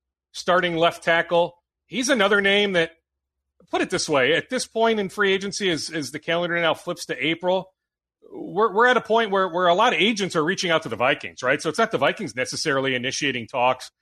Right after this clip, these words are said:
It's agents searching out teams that, that make logical sense for their clients to, to try to get their clients paid, right?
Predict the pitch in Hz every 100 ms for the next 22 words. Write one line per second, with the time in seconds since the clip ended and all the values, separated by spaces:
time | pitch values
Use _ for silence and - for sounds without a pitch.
0 | _ - 160 185 208 185 151 - 185 -
1 | 170 165 160 156 - _ _ - 220 208
2 | 160 - - _ 165 170 175 170 185 -
3 | 156 185 175 151 131 202 202 - 143 165
4 | 160 180 196 170 147 - 139 - 147 175
5 | 165 165 151 120 151 170 165 143 - -
6 | _ - 202 226 127 113 185 190